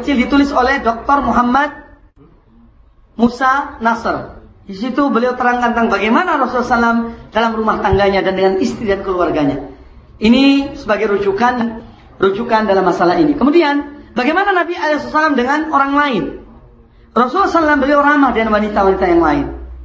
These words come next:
tapi pada batasannya. Beliau sering, beliau sering mendatangi atau berziarah ke Ummu Aiman misalnya. Ummu Aiman itu adalah ibunya, bukan ibunya Anas.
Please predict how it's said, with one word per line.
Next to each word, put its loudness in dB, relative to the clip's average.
tapi -2
pada 0
batasannya. -4
Beliau 2
sering, 2
beliau -2
sering 0
mendatangi 0
atau 0
berziarah -2
ke 0
Ummu 2
Aiman 2
misalnya. -2
Ummu 2
Aiman 2
itu 0
adalah -2
ibunya, 0
bukan -2
ibunya 2
Anas. 0